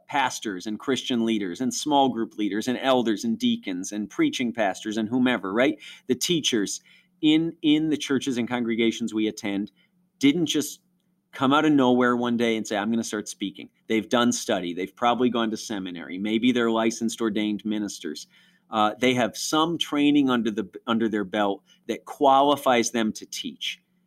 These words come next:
And unfortunately, I'll, I'll use that,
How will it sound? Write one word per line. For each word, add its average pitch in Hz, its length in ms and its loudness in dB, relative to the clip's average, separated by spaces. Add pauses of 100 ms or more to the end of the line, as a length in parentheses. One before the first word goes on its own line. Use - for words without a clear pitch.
(260)
And 113 360 0 (200)
unfortunately, 123 1300 2
I'll, 104 320 -4
I'll 104 140 -4
use 101 300 -6
that, 101 220 -6